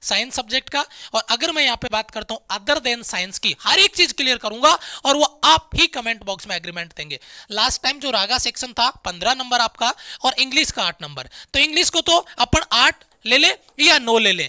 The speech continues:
है ना, एक नंबर आपका जो मैंने कहा प्लस हो सकता है, क्योंकि पेपर इंग्लिश का उतना टफ नहीं था। लास्ट टाइम का जो पेपर था उससे भी अपन ईजी कह सकते हैं इसको, तो आठ या नौ, तो अपन इसको नौ रख लेते हैं यहाँ पे।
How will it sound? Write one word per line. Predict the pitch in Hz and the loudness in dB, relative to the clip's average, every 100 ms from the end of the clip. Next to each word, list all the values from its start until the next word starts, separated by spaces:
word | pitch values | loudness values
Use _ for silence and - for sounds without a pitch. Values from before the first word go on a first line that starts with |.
| _ 220 | _ -4
है | |
ना, | 311 - | -2 0
एक | 269 311 | 2 2
नंबर | 262 240 220 | -2 -4 -4
आपका | - - | -4 -4
जो | 226 220 | -6 -6
मैंने | 220 | -8
कहा | - 226 | -2 -2
प्लस | - 247 - | -2 -4 -4
हो | 190 | -8
सकता | - 165 - | -10 -10 -12
है, | 147 127 - - | -12 -12 -14 -12
क्योंकि | 202 220 | -8 -8
पेपर | - 185 - 247 - | -6 -6 -6 -8 -8
इंग्लिश | 175 202 | -10 -8
का | - 226 | -6 -8
उतना | - 220 214 | -8 -8 -8
टफ | - 185 190 | -8 -10 -10
नहीं | 190 | -6
था। | - 285 - - - | -2 -2 -4 -20 -8
लास्ट | 180 208 - | -4 -4 -2
टाइम | 247 | -6
का | 262 | -6
जो | 247 | -8
पेपर | 247 247 | -8 -6
था | 285 | -4
उससे | 294 269 294 | -4 -4 -4
भी | 254 | -4
अपन | 226 220 | -4 -6
ईजी | 196 190 | -6 -6
कह | 175 | -6
सकते | - - 139 | -8 -12 -14
हैं | |
इसको, | 131 - - - - | -14 -16 -20 -16 -8
तो | 294 | 0
आठ | 247 285 294 | 0 0 0
या | 240 | -2
नौ, | 185 139 - - | -2 -8 -8 0
तो | 262 | 0
अपन | 277 330 | 2 0
इसको | - 359 | 0 0
नौ | 285 285 | 2 4
रख | 320 247 | 4 4
लेते | 247 240 254 | 0 0 0
हैं | |
यहाँ | 208 247 | 0 2
पे। | 294 | 0